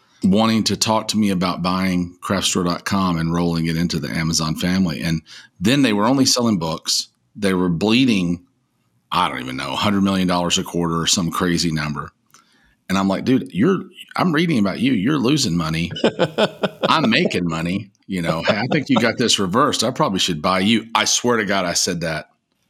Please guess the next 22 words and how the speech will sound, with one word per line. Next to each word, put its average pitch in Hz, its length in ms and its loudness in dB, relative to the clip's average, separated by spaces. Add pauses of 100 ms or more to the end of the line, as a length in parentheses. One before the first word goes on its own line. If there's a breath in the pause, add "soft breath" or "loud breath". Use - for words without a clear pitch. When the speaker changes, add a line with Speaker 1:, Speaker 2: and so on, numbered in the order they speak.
(100)
Speaker 2:
Yeah, 117 240 2 (220)
yeah. 110 320 0 (260)
Speaker 1:
I 92 60 0
said 90 240 0
that. 60 220 -10 (600 loud breath)
Uh, 95 220 0
that 120 200 2
was 113 380 -2 (640)
about, 104 500 0
best 107 280 0
I 101 80 -2
can 90 180 -4
figure, 87 300 -2
about 82 220 -4
a 78 60 -4
seven 85 300 0
hundred 78 260 -4
and 76 120 -10
fifty 78 240 -6
million 71 320 -6
dollar 62 400 -10 (920)
mistake. - 560 -6